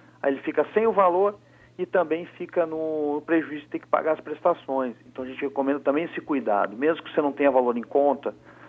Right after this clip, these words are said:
hoje os estelionatários estão se valendo do seu bom nome na, na praça, utilizando o seu crédito.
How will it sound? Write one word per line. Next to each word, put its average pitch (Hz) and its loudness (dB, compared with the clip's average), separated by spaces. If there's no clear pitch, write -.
hoje 139 2
os 131 -12
estelionatários 131 4
estão 160 -4
se 175 -8
valendo 151 4
do 147 -14
seu 156 4
bom 147 4
nome 160 0
na, 160 2
na 165 4
praça, 127 2
utilizando 156 -10
o - -20
seu 180 -4
crédito. 104 -4